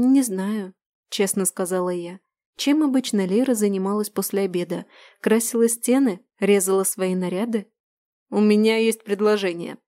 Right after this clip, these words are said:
Давай посмотрим наш видеоархив», умоляюще посмотрел на меня принц. «Наше путешествие по Ленавии, романтические свидания, маленькие безумства». По-моему, он решил напомнить невесте о том,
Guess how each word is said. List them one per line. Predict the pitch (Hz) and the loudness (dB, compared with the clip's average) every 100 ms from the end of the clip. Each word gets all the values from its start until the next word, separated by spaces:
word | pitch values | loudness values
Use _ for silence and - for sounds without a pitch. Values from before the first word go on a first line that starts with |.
| - | -8
Давай | 190 185 202 | -6 -2 0
посмотрим | 247 294 - 220 190 185 | 2 0 2 -2 -2 -4
наш | 185 180 190 | -4 -4 -4
видеоархив», | 185 202 220 - 180 - _ _ _ _ | 0 2 0 0 -4 -6 _ _ _ _
умоляюще | 190 196 185 180 175 - 175 | 0 2 4 2 0 -2 -6
посмотрел | 180 - 175 170 202 226 | -6 -6 -6 -4 -4 -4
на | 202 | -4
меня | 180 190 | -6 -6
принц. | 202 175 170 - - _ _ _ _ - | -6 -8 -8 -10 -10 _ _ _ _ -4
«Наше | 208 233 - 190 | 0 2 0 -6
путешествие | 175 180 - 226 226 196 190 | -8 -6 -2 -2 -2 -2 -2
по | 190 | -2
Ленавии, | 185 185 196 202 196 190 - | -2 0 0 0 0 0 -2
романтические | 196 196 190 185 220 - 208 - 185 | -2 2 2 0 -2 -2 -2 0 0
свидания, | - 185 185 185 208 190 | 0 -2 0 0 0 0
маленькие | 180 185 208 208 202 185 | 0 2 2 2 2 2
безумства». | 175 180 180 196 202 196 202 _ _ _ _ _ _ - | 2 0 0 -2 0 -2 -2 _ _ _ _ _ _ -2
По-моему, | 208 254 294 262 | 2 4 4 4
он | 262 247 | 4 2
решил | 247 240 254 233 | 0 0 0 0
напомнить | 233 233 233 220 - | 0 0 -2 -2 -2
невесте | 208 208 233 - 196 | -2 -2 -4 -4 -4
о | 196 | -2
том, | - 262 254 | 0 0 0